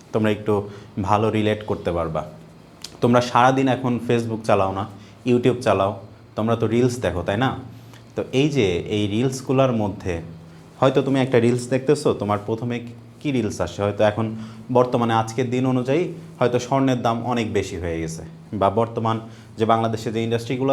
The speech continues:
আছে, ইন্ডাস্ট্রিগুলোতে হয়তো, আহ, আমাদের বিদ্যুতের ঘাটতি দেখা গেছে, বা আমাদের হয়তো এখানে জ্বালানির অভাব, হ্যাঁ? তো এইগুলা কিন্তু আমাদের জন্য হার্মফুল। এখন তুমি হয়তো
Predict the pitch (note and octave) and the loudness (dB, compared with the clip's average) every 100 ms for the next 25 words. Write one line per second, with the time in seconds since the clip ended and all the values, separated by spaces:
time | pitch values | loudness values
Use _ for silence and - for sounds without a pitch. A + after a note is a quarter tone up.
0 | C#3 C3+ C#3+ A2 B2 A2+ B2+ C3 B2+ A#2+ | 2 0 -2 -2 -2 -4 -2 0 0 0
1 | A#2+ A#2 A#2 A2+ - - - G2 F2+ G#2 | 0 0 0 0 -12 -10 -2 0 2 0
2 | A2 A2 A#2+ A#2+ C3 B2+ G#2+ G#2+ G#2+ G#2 | 0 0 -2 0 0 0 0 -2 -2 0
3 | F#2+ F2+ E2+ E2 - - - - - A2+ | 0 0 -4 -6 -10 -12 -18 -20 -4 4
4 | G#2+ G#2+ A2+ A2 G#2+ A2 G#2+ G#2+ G#2+ A#2 | 4 4 2 2 0 0 0 0 0 2
5 | A#2+ A#2+ A#2+ A#2 A#2+ - G#2 G2 F2 D#2+ | 4 4 0 -2 -8 -4 -2 0 -2 -4
6 | - - - - E3 D#3+ - E3 D#3 D3+ | -12 -18 -14 -6 -4 -4 -8 -2 0 4
7 | D#3 D3 C#3 B2+ B2 A#2+ A#2+ A2+ G#2 G2 | 4 4 2 2 2 0 -2 0 -2 -4
8 | - D#2+ - - - D3 D#3+ D#3+ D#3 D#3 | -6 -10 -10 -16 -4 0 0 2 2 4
9 | D3+ | 2